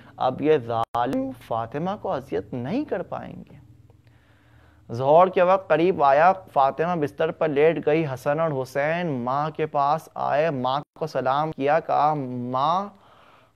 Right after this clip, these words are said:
हमारा सलाम कोई जवाब ना आया। अम्मा, हुसैन का सलाम लो, कोई जवाब ना आया।" तीसरी बार जब जवाब ना मिला तो अपने सर से अम्मामे को फेंका और दोनों हाथों से सर को पीटा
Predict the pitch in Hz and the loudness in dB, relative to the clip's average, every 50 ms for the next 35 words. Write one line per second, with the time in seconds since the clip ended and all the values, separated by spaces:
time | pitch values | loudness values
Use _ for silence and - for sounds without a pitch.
0 | _ - 131 131 127 131 143 151 160 151 - 139 120 120 120 131 143 156 170 175 | _ -10 -6 -4 -2 0 2 2 2 0 0 -4 -4 0 2 2 2 2 0 -2
1 | 175 - - - _ _ _ - 170 175 147 131 120 110 120 139 151 156 147 - | -4 -8 -12 -18 _ _ _ -2 -2 0 -2 -2 -4 -4 -4 -4 -4 -4 -4 -6
2 | - 127 151 185 185 156 131 131 - - - - - _ _ _ _ _ _ _ | -8 -8 -6 -8 -8 -10 -12 -12 -14 -16 -18 -20 -20 _ _ _ _ _ _ _
3 | _ _ _ _ _ _ _ _ _ _ _ _ _ _ _ _ - 135 131 135 | _ _ _ _ _ _ _ _ _ _ _ _ _ _ _ _ -6 -4 -2 -2
4 | 139 143 156 170 185 208 220 233 220 185 - 151 - - 165 165 175 190 202 214 | 2 4 4 6 8 8 8 6 4 2 -2 -4 2 4 6 6 8 6 4 4
5 | 214 220 196 - 170 147 143 151 165 185 208 208 190 160 156 170 185 220 233 214 | 4 2 2 4 4 6 8 8 8 8 6 4 4 4 6 6 8 8 6 6
6 | 220 220 226 240 208 190 160 170 180 202 220 226 240 240 233 220 165 143 139 151 | 8 6 6 8 8 8 8 8 8 8 8 6 4 4 6 6 6 6 4 4
7 | 175 220 - - 185 175 180 180 - - 240 247 233 202 208 208 220 240 247 196 | 4 2 2 2 2 4 4 2 2 2 2 4 8 8 10 12 12 10 10 10
8 | 226 214 214 226 208 240 196 175 175 180 202 214 190 185 190 220 233 196 165 156 | 8 8 6 6 6 6 8 10 10 10 10 8 6 6 4 6 6 8 8 8
9 | 185 233 311 330 - - - - - - - - - _ - 214 208 208 220 247 | 8 8 6 6 2 -6 -18 -20 -18 -18 -18 -20 -2 _ 6 6 6 8 6 4
10 | 226 - 214 214 233 - 269 240 214 196 190 190 196 196 202 220 240 240 262 240 | 6 8 8 8 8 8 8 6 6 6 6 6 6 6 6 6 6 6 6 4
11 | - - 180 175 180 175 247 262 262 233 202 220 226 240 254 220 180 180 180 190 | 4 6 4 4 6 8 8 8 8 10 8 8 8 6 6 4 6 6 6 6
12 | 190 220 226 220 233 208 220 202 208 202 240 233 233 - 214 208 196 233 240 262 | 6 4 4 4 6 6 6 4 6 6 4 4 4 2 0 0 4 6 8 8
13 | 285 302 | 8 6